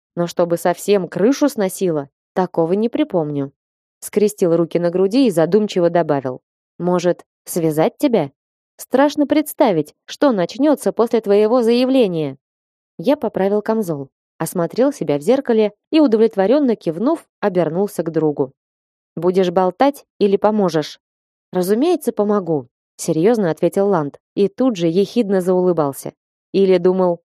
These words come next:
избавиться от меня? Уже предвкушаю веселье. Драконий переворот из-за маленькой ведьмы. Барон Ро Вуд заискрится базарным фейерверком". Я решительно подхватил кинжал из каласской стали,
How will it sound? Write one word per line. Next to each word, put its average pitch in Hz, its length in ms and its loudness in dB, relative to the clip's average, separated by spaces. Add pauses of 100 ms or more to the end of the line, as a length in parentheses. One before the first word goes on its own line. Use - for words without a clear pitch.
избавиться 208 640 0
от 240 120 -2
меня? 190 340 0 (400)
Уже 220 260 2
предвкушаю 277 720 0
веселье. 185 600 0 (320)
Драконий 180 600 0
переворот 180 540 0 (240)
из-за 202 280 0
маленькой 233 560 0
ведьмы. 156 440 -2 (500)
Барон 233 400 0
Ро 233 220 2
Вуд 269 300 -2 (160)
заискрится 240 840 0
базарным 233 540 0
фейерверком". 233 760 0 (580)
Я 220 160 4
решительно 247 500 0
подхватил 214 480 -2
кинжал 185 580 0
из 247 180 -2
каласской 220 500 0
стали, 202 460 -2